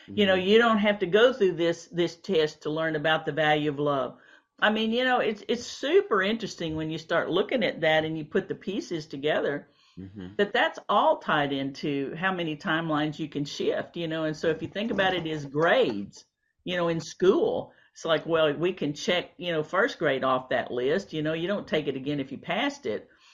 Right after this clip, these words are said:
Speaker 1: And so I think there's some real interesting correlation in between timeline changes and our willingness to forgive and forget.
Speaker 2: There's a fellow on my show,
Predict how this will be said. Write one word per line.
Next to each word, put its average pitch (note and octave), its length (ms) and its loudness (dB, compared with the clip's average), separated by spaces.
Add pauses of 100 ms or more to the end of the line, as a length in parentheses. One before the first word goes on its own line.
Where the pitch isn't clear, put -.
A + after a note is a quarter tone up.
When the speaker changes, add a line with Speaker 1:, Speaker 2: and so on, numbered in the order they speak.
(180)
Speaker 1:
And F#3+ 120 -4
so G3 280 4
I A#3 100 4
think G4+ 240 -6
there's G#3 240 4
some F3 240 0
real G3 200 0
interesting G#3+ 460 -4
correlation E3+ 760 0
in D3+ 120 -2
between D3+ 380 -6
timeline E3+ 600 -2
changes D3 520 -4
and D3 140 -4
our D3 120 -4
willingness D3 520 -4
to D#3 100 -14
forgive D3 360 -6
and C#3 160 -6
forget. - 500 -10 (920)
Speaker 2:
There's E3+ 240 -4
a B2 60 -6
fellow A#2+ 320 2
on A2 140 2
my G2 160 0
show, F#2 420 0